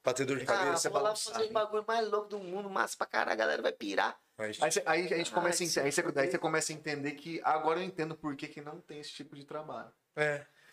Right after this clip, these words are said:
Speaker 2: Foi isso que eu pensei também.
Speaker 1: É, essa
Speaker 2: Falei,
Speaker 1: foi a
Speaker 2: putz, aí, ó, por que que não tem isso?
Speaker 3: É por
Speaker 2: Porque
Speaker 3: causa disso.
Speaker 2: por causa disso.
Speaker 3: Exatamente. É, é, esse aí chegou numa conclusão clara. É isso, pá,
Speaker 2: Agora,
Speaker 3: entendi.
Speaker 2: tem um cara massa pra caralho, que é o Tuzinho Tatu. Entra no, no, no,
Speaker 3: Eu acho que eu conhe-, eu
Speaker 2: no
Speaker 3: conhe-
Speaker 2: YouTube, no,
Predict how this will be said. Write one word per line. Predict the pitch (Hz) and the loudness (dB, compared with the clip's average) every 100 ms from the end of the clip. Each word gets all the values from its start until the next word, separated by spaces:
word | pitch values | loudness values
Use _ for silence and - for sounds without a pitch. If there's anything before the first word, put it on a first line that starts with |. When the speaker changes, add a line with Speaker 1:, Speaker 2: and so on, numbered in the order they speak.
| _ | _
Speaker 2:
Foi | - 339 311 | -4 0 2
isso | 285 - | 2 2
que | |
eu | 302 | 0
pensei | 294 302 294 311 | 0 0 2 2
também. | - 170 - 240 | 0 0 0 2
Speaker 1:
É, | 120 | 2
essa | 117 - | 2 2
Speaker 2:
Falei, | 269 277 | 2 2
Speaker 1:
foi | |
a | - | 0
Speaker 2:
putz, | 320 - | 0 2
aí, | 302 294 | 2 4
ó, | 208 | 2
por | 160 349 | 2 0
que | - 247 | 0 -2
que | 208 | -4
não | 190 | -4
tem | 185 165 143 | 0 0 -2
isso? | - | -6
Speaker 3:
É | |
por | - | -2
Speaker 2:
Porque | 403 | -2
Speaker 3:
causa | 415 131 | -2 -6
disso. | 139 - | -4 0
Speaker 2:
por | 466 | 0
causa | - | -2
disso. | 466 - - - _ _ _ _ _ _ - | -6 -4 -4 -6 _ _ _ _ _ _ -6
Speaker 3:
Exatamente. | 123 123 202 240 226 190 | -2 2 0 0 -2 0
É, | |
é, | 208 170 | 0 2
esse | 190 226 | 2 4
aí | 220 | 4
chegou | 226 226 | 2 2
numa | 226 | 2
conclusão | 226 220 214 214 220 | 2 0 0 0 0
clara. | - 220 147 135 160 | 2 2 2 2 0
É | |
isso, | 180 - | -2 0
pá, | 185 | 2
Speaker 2:
Agora, | 165 160 | 4 2
Speaker 3:
entendi. | 135 123 | 2 0
Speaker 2:
tem | - 226 | 0 0
um | 226 | 0
cara | 220 208 196 170 | 2 2 2 2
massa | 185 - 185 | 2 2 2
pra | 180 | 0
caralho, | 180 160 160 | 2 2 2
que | 160 | 0
é | |
o | 156 | -4
Tuzinho | - 165 147 - 180 214 | -4 -6 -2 -2 -2 -2
Tatu. | 165 143 - 156 196 | -2 -2 -6 -8 -2
Entra | 175 185 185 | 0 0 -2
no, | 165 160 151 143 | -6 -6 -6 -6
no, | 139 139 139 135 | -6 -6 -6 -6
no, | 135 | -2
Speaker 3:
Eu | 139 | 0
acho | 175 | 2
que | 202 | 0
eu | |
conhe-, | - 202 | -2 -8
eu | - | -4
Speaker 2:
no | 151 | -4
Speaker 3:
conhe- | 151 | 0
Speaker 2:
YouTube, | 151 147 165 175 165 | 0 -2 -4 -6 -4
no, | 147 151 147 135 131 | -4 -2 -2 -2 -4